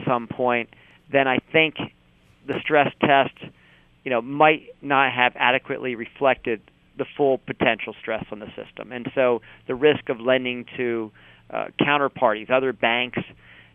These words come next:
in terms of times, in periods of times of stress,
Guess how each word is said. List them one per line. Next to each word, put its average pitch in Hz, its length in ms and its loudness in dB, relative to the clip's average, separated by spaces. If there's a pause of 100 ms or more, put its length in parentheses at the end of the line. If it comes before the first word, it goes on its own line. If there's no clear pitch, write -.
(120)
in 131 160 -8
terms 135 340 -4
of 117 140 -14
times, 135 340 0 (100)
in 139 100 -14
periods 160 300 4
of 131 80 -4
times 143 300 0
of 131 80 -8
stress, 135 360 2